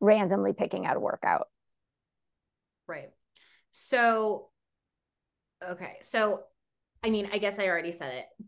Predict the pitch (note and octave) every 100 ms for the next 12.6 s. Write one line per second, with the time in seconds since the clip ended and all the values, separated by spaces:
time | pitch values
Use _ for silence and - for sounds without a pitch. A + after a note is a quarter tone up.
0 | _ G3+ A3 - - - G#3+ A3 G#3 G#3
1 | E3+ - - A#3 C#4 D4 C#4 C4+ B3 G3+
2 | B3 C4 C4+ C4+ C4+ A3 A3+ G#3 G#3+ -
3 | G3 G#3 C4+ C#4 C4+ - G#3 G#3 G3 G3
4 | F#3+ D#3+ - E3+ - - _ _ - -
5 | A3+ G#3 G3 - G#3+ G#3 G3 F3+ - G#3
6 | G3+ - A#3 A#3 A#3 A3+ F#3+ E3 F3 -
7 | _ _ _ _ F#3+ F3+ E3+ E3+ - _
8 | _ - G3+ F#3+ F#3 F#3+ G3+ F#3+ G3 A#3
9 | B3 - - _ _ _ _ _ _ _
10 | _ F#3+ F3+ E3+ F3+ G#3 G3 - C4+ C4+
11 | - - - _ A3 G#3+ G3+ G3+ F#3+ -
12 | _ - G#3+ G#3 G#3+ G#3